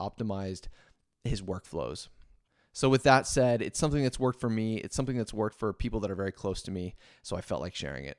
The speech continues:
The last thing here, it would be a waste if I didn't bring this up, is to talk about focus. We all know that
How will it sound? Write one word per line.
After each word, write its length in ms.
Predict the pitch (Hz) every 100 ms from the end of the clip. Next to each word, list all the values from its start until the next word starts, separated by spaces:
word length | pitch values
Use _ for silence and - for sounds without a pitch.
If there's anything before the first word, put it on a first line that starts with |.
| _
The 80 | 101
last 320 | 113 139 -
thing 180 | 135 123
here, 200 | 123 113
it 120 | 87
would 120 | 113
be 80 | 113
a 80 | 107
waste 340 | 101 113 120
if 80 | 117
I 80 | 110
didn't 200 | 107 95
bring 160 | 101 95
this 180 | 95
up, 240 | 95 95 - - - -
is 120 | 110
to 60 | -
talk 220 | 113 113
about 280 | 107 92 -
focus. 360 | 98 - 85
We 180 | 90 104
all 220 | - 135
know 200 | 123 117
that 120 | 104